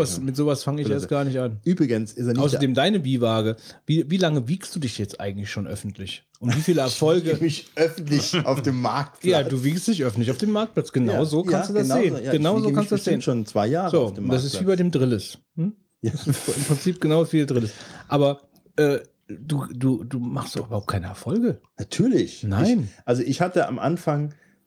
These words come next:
Speaker 2: äh, ungefähr dreiundachtzig. Dann war ich mal runter auf neunundsiebzig. Jetzt habe ich leider eine Phase, wo ich eher mal auf vierundachtzig bin. Wobei ich mir jetzt einrede, dass ich natürlich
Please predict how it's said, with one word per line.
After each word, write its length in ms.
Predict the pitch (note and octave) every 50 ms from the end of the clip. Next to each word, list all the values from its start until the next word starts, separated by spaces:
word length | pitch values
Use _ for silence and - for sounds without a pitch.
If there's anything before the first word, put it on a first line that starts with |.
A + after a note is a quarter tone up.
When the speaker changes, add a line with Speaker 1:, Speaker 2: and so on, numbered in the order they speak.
| _ -
Speaker 2:
äh, 320 | B2 B2 B2 B2 B2 A#2+
ungefähr 520 | - - C#3 C3+ C#3 C3 - B2 A#2+ A#2 A2+
dreiundachtzig. 680 | - - F#2+ G2 F#2+ F#2 F2+ D#2 D2+ E2 - - - -
Dann 160 | A2+ G#2+ G#2
war 140 | A2 A#2 B2+
ich 100 | C3 -
mal 80 | A#2+
runter 340 | G#2 A2 C3+ D3 D3 B2+ - -
auf 120 | G#2+ -
neunundsiebzig. 880 | G#2+ G2+ G#2+ B2+ D3+ D#3+ E3 F3 F3 - - - A3+ A#3+ A#3 - - - -
Jetzt 260 | G2+ E3 D3+ - -
habe 160 | D3 D3+ E3
ich 60 | D3
leider 180 | - C3+ C3+ D3
eine 140 | C#3 C3+ B2+
Phase, 440 | - - A#2+ A#2 C3 C#3 C#3+ C#3 B2+
wo 140 | A#2+ A#2
ich 180 | G#2 A#2+ - B2 - -
eher 220 | - A#2+ C3 B2
mal 140 | B2 A2+ D#2+
auf 120 | E2+ - -
vierundachtzig 800 | - - F#3+ F3+ C#3 F#2+ B1+ G2 - - - - A2 - -
bin. 320 | - A#2+ B2+ E3+ G#3+ G#3 - - - - _
Wobei 240 | - F2+ A2 G#2+ F#2
ich 160 | G#2+ - -
mir 60 | A#2+
jetzt 120 | A2 G#2 -
einrede, 320 | - G2+ G#2+ G2 G2+ G2
dass 160 | F#2+ F2+ E2
ich 40 | -
natürlich 400 | F#2 E2+ F#2 E2 D#2 - -